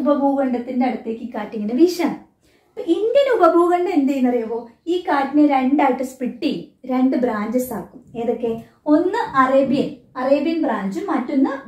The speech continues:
ബംഗാൾ, Bay of Bengal, ബംഗാൾ ഉൾക്കടൽ ബ്രാഞ്ചും. അറബിക്കടൽ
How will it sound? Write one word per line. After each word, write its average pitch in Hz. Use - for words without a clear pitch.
ബംഗാൾ, 262
Bay 262
of 302
Bengal, 226
ബംഗാൾ 254
ഉൾക്കടൽ 214
ബ്രാഞ്ചും. 185
അറബിക്കടൽ 311